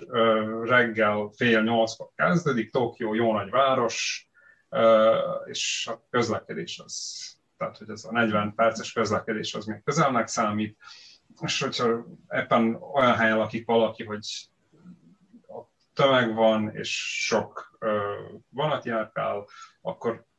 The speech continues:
néha lehet, hogy késik az ember. És akkor volt, hogy valaki, nem, nem emlékszem, hogy milyen nemzetiségű, ö, csoporttárs a japán nyelvórán, és így mondta, hogy hát korán kezdődik az óra, lehetne a, mert minden órán kell, kell teszt írni, tehát ez totál alap volt, hogy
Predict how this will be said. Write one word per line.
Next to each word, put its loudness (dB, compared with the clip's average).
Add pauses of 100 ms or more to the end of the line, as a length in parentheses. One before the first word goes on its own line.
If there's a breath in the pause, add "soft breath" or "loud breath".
néha 0
lehet, 4
hogy -12
késik -10
az -6
ember. -6
És -4
akkor -10
volt, 2
hogy -4
valaki, 2
nem, 2
nem 0
emlékszem, -8
hogy 0
milyen 2
nemzetiségű, -2 (380 loud breath)
ö, 4 (160)
csoporttárs 2
a -8 (260)
japán 0
nyelvórán, 2
és -4
így -4
mondta, 0
hogy -6
hát -10 (180)
korán 6
kezdődik 4
az -2
óra, 8
lehetne 6
a, 4
mert 2
minden 8
órán 8
kell, 0 (120)
kell 6
teszt 0
írni, -2
tehát 0
ez -2
totál 4
alap 0
volt, 4
hogy -2